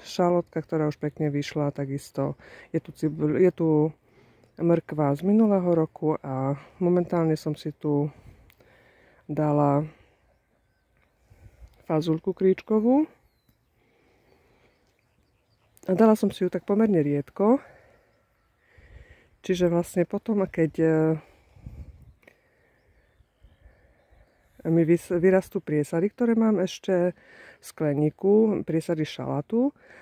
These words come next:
tak ešte pomedzi tie kôpky fazulky by som si chcela dať jednu, dva rastlinky, e, šalatu.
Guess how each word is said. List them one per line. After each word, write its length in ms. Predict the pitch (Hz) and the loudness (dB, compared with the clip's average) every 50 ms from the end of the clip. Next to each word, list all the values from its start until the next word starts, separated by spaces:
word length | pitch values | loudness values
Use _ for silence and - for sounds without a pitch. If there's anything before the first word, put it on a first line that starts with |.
| - _ | -18 _
tak 240 | - 185 - - 160 | -8 -6 -6 -6 -6
ešte 180 | - - 170 | -6 -4 -6
pomedzi 460 | 160 - 208 214 220 220 - - 175 160 - | -6 -2 0 0 0 0 0 -2 -6 -8 -8
tie 240 | _ - 156 156 147 | _ -4 -2 -2 -2
kôpky 880 | - - 165 170 180 180 - - _ - 185 185 175 170 170 175 165 - - _ _ _ _ _ _ _ _ _ _ _ _ _ _ _ _ _ _ _ _ _ _ _ _ - _ _ - 156 | -4 -4 -2 -2 -2 -2 -6 -12 _ -4 0 2 4 4 2 2 -2 -6 -16 _ _ _ _ _ _ _ _ _ _ _ _ _ _ _ _ _ _ _ _ _ _ _ _ -20 _ _ -2 -2
fazulky 480 | 147 147 165 165 165 - - 208 175 | 0 0 0 -2 -2 -2 -2 -2 -2
by 60 | 170 - | -2 -2
som 80 | - 160 - | -6 -8 -8
si 80 | - 156 | -10 -8
chcela 320 | - - 170 165 160 147 | -4 -2 0 0 2 2
dať 240 | 151 147 151 147 - - - - - - - - - - - - | 2 0 0 -4 -8 -18 -20 -20 -20 -20 -20 -20 -20 -14 -6 -2
jednu, 240 | 160 160 160 170 160 | -2 0 2 0 0
dva 240 | 147 156 151 151 151 | 2 0 0 0 0
rastlinky, 720 | 147 143 - - - 165 160 160 - - 165 156 156 156 | -2 -6 -6 -6 -4 -2 -2 -2 -2 0 0 0 0 0
e, 40 | - _ _ _ - - - - - _ _ _ _ _ - - 147 143 143 139 139 143 143 147 | -2 _ _ _ -20 -20 -20 -20 -20 _ _ _ _ _ -10 -6 -4 -2 -2 -2 -2 -2 -2 -2
šalatu. 800 | 147 - - - 147 147 143 143 147 - - 214 233 269 302 | -4 -4 -4 -2 0 2 2 0 0 0 0 2 2 2 2